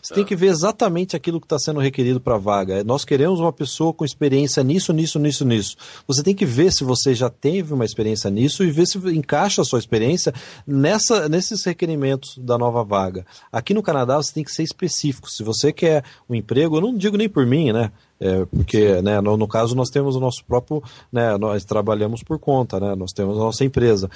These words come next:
Speaker 1: Mas eu digo até assim, por observar muito até a minha esposa, né, que ela tem, né, procurou muitas vezes por emprego, né?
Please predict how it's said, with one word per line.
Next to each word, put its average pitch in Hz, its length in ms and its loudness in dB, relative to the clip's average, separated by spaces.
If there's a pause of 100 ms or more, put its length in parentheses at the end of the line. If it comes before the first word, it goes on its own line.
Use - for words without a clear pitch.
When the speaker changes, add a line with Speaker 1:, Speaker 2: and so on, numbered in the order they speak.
(220)
Speaker 1:
Mas 110 180 0
eu 147 140 4
digo 175 180 2
até 180 240 2
assim, 196 240 -2
por 160 160 0
observar 139 460 2
muito 151 260 0
até 160 140 -2
a 156 40 -2
minha 165 100 -4
esposa, 139 500 0
né, 107 100 -2
que 110 120 -4
ela 98 180 0
tem, 107 340 -4 (160)
né, 95 180 -6 (120)
procurou 110 400 2
muitas 117 300 0
vezes 113 120 0
por 123 140 0
emprego, 139 600 4
né? 123 160 0